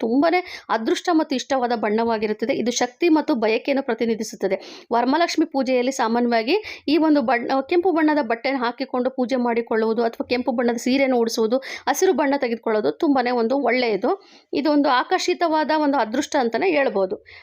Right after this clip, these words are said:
ಅದಾದ್ರೆ ನನ್-, ನಂತರದಲ್ಲಿ ನೋಡಿ ಕೆಂಪಾರತಿ ನೀವು ರಾತ್ರಿ ಸಮಯದಲ್ಲೇ ಮಾಡ್ಬೇಕು. ಬೆಳಗ್ಗೆ ಪೂಜೆ ಮಾಡ್ಕೊಂಡಿರ್ತೀರಿ, ಪುಸ್ತಕವನ್ನೆಲ್ಲ ಓದಿರ್ತೀರಿ, ಸಂಜೆಯ ಸಮಯದಲ್ಲಿ ವೈಭವಲಕ್ಷ್ಮಿ ಪೂಜೆ ಮಾಡುವಂಥವ್ರು ಕೂಡನು,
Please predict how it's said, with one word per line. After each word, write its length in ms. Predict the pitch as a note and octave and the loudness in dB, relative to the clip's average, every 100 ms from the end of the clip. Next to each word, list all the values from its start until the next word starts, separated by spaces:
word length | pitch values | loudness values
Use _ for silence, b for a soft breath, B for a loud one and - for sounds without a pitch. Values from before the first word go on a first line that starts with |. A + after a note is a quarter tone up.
| B | B
ಅದಾದ್ರೆ 320 | F4 E4+ F#4+ | 0 2 2
ನನ್-, 200 | F#4 D#4+ | 2 2
ನಂತರದಲ್ಲಿ 540 | D4 D4+ D#4 D#4 D4 | 2 0 0 0 0
ನೋಡಿ 180 | C4 C#4 | 0 -2
ಕೆಂಪಾರತಿ 580 | E4 B3+ C#4+ D#4 D4+ C#4+ | -2 0 2 0 0 0
ನೀವು 200 | C#4 D#4 | 2 2
ರಾತ್ರಿ 360 | B3+ G#3 - F4 | 2 0 0 0
ಸಮಯದಲ್ಲೇ 380 | D#4 C4+ C4+ | 0 2 0
ಮಾಡ್ಬೇಕು. 400 | C4 A3+ G#3 - | 0 0 -2 -2
ಬೆಳಗ್ಗೆ 300 | G3 A3 B3 | -2 -2 -2
ಪೂಜೆ 280 | C4+ B3+ B3 | -2 -2 0
ಮಾಡ್ಕೊಂಡಿರ್ತೀರಿ, 720 | C#4+ C#4 - B3+ - - D4+ E4+ B B B | 0 -2 -2 -4 -2 -2 -2 -2 B B B
ಪುಸ್ತಕವನ್ನೆಲ್ಲ 500 | C4+ C4+ D#4 D4 C4+ | -4 -2 0 0 2
ಓದಿರ್ತೀರಿ, 520 | C4 A#3 C4+ C4+ F4 D#4 | 0 0 0 0 0 0
ಸಂಜೆಯ 340 | C4+ D4 D#4 | 0 2 0
ಸಮಯದಲ್ಲಿ 380 | D4+ C#4 C4+ C#4 | 0 0 0 0
ವೈಭವಲಕ್ಷ್ಮಿ 560 | B3 B3 C#4 C#4 C4+ | 0 0 0 0 -2
ಪೂಜೆ 240 | C4+ C4+ C4+ | -4 -2 0
ಮಾಡುವಂಥವ್ರು 600 | C4 B3+ B3+ A#3+ B3+ B3+ | 0 0 0 0 0 0
ಕೂಡನು, 440 | - C4+ E4+ G4+ | 0 0 2 2